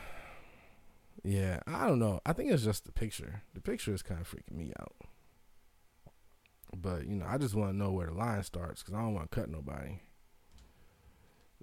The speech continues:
So I can come in next. Does the other mom do this too? Like, does she, uh, breastfeed both of the boys too? Do they t-,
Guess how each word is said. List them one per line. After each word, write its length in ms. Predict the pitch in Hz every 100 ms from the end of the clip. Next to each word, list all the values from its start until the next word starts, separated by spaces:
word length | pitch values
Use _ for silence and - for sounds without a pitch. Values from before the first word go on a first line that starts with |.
| -
So 80 |
I 80 | 101
can 160 | 110 113
come 240 | 131 135
in 280 | 147 160 180
next. 600 | 196 240 294 226 - - - - -
Does 200 | 175 151
the 100 | 147
other 180 | 214
mom 340 | 240 233 240 226
do 120 | 233
this 180 | 233 214
too? 380 | - 226 254 - - - - - - - - - - -
Like, 220 | 143 131
does 120 | 127
she, 560 | - 185 202 190 180 - 82
uh, 500 | 147 165 160 156 151
breastfeed 640 | 151 170 170 185 180 170 -
both 260 | 170 180
of 60 | 170
the 60 |
boys 300 | 165 180 185
too? 300 | - 208 226 208 - - - - - - - - - - - -
Do 80 | 143
they 100 | 131
t-, 260 | - 92